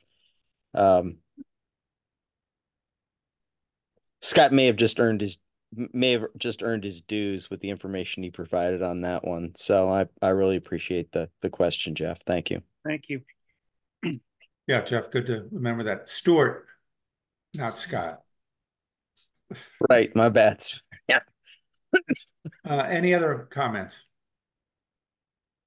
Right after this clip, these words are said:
Speaker 3: Uh, okay, quick financial overview, Sarah?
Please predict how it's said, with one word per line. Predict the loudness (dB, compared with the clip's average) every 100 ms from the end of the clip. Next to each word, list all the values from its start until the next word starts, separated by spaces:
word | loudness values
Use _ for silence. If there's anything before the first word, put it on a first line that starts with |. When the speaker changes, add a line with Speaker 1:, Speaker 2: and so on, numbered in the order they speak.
| _ _ _ _ _ _ _ _ _ _ -16 -16 _ _ _ _ _ -6
Speaker 3:
Uh, | 0 2 2
okay, | 2 0 0
quick | -2 -2 0
financial | 0 2 0 0 0 2
overview, | 0 -2 -2 -2 -4 -8
Sarah? | -4 -4 -4